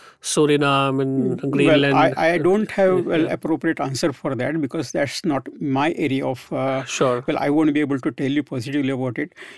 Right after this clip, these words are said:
Speaker 2: Humans, we had differences because of there is some kind of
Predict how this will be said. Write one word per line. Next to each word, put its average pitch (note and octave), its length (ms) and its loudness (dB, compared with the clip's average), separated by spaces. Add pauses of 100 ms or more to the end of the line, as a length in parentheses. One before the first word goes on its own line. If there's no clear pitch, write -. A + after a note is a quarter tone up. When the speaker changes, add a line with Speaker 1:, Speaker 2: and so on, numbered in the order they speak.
Speaker 2:
Humans, G3+ 960 0 (440)
we E3+ 240 2
had F3+ 240 2
differences F#3+ 560 0
because E3 400 2
of F#3 140 0
there E3 120 2
is F3+ 80 -2
some F3 240 0
kind D#3 240 0
of - 180 -4